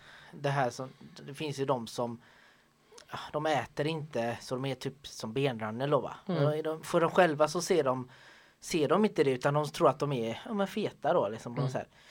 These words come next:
Speaker 1: Och det är som de, om man har O C D då, som jag har till exempelvis också, att man har, eh, man tar utföra, börjar utföra en tvång då, va?
Speaker 2: Mm.
Speaker 1: Eh, också väldigt orimligt och oklart. Men, men det är ju,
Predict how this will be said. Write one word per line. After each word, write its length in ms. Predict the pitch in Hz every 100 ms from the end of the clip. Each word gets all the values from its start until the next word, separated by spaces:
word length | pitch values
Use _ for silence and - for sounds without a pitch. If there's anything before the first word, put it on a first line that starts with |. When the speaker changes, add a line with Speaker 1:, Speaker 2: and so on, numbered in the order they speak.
| -
Speaker 1:
Och 180 | -
det 60 | 160
är 40 |
som 220 | 165 165 156
de, 260 | 151 156
om 140 | 160 151
man 160 | 147
har 260 | 147 139 135
O 100 | 139
C 160 | -
D 220 | 143 170 190
då, 140 | 113
som 180 | - 139
jag 80 | 151
har 160 | 160
till 160 | - 135
exempelvis 480 | 135 113 104 101 -
också, 260 | 117 -
att 120 | 95
man 100 | -
har, 320 | 117 117 113 107 - - - - _ _ -
eh, 540 | - 143 139 - -
man 220 | 127 135
tar 80 | 156
utföra, 500 | 156 151 113 110 107
börjar 260 | 127 135 147
utföra 280 | 143 95
en 80 | 113
tvång 340 | - 117 104 123
då, 80 |
va? 220 | 113 98 107 -
Speaker 2:
Mm. 160 | 180 180 _
Speaker 1:
Eh, 260 | - 135 127 -
också 320 | 156 143 170
väldigt 380 | 185 170 - - - - - - - -
orimligt 640 | - 156 135 123 123 120
och 200 | 131 131
oklart. 320 | 139 127 123
Men, 260 | 127 156 170
men 100 | 160
det 60 | 175
är 120 | 185
ju, 580 | 156 151 160 160 160 165